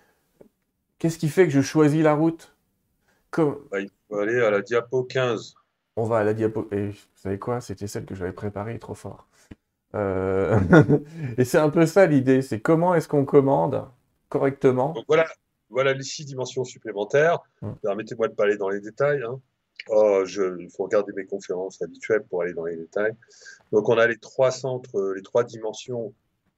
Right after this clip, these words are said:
Speaker 2: du soi, les trois dimensions du moi. Le soi, c'est cette partie de soi-même qui, qui a choisi ma vie, puisque ma, mon futur existe déjà.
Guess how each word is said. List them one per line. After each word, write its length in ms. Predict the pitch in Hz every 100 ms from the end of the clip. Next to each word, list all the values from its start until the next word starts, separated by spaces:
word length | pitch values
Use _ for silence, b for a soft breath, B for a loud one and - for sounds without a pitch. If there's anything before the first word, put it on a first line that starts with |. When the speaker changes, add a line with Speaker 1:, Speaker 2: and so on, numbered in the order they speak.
| _ _ _
Speaker 2:
du 60 | -
soi, 420 | - 127 160 165
les 120 | 117
trois 240 | - -
dimensions 500 | 104 101 101 - 104
du 120 | 92 90
moi. 440 | 90 113 147 131 b b _
Le 160 | 92 101
soi, 460 | - 147 143 127
c'est 320 | 107 - -
cette 400 | 104 - 107 -
partie 480 | 98 120 117 - 135
de 100 | 98
soi-même 540 | 90 - 113 120 117 107
qui, 280 | - 95 95 92 90 87 -
qui 160 | -
a 60 | 90
choisi 380 | - 113 110 120
ma 120 | 110
vie, 220 | 104 135
puisque 220 | 170 - 110
ma, 200 | 98 98
mon 140 | 95
futur 360 | 95 127 135 117
existe 340 | 98 95 -
déjà. 340 | 98 98 92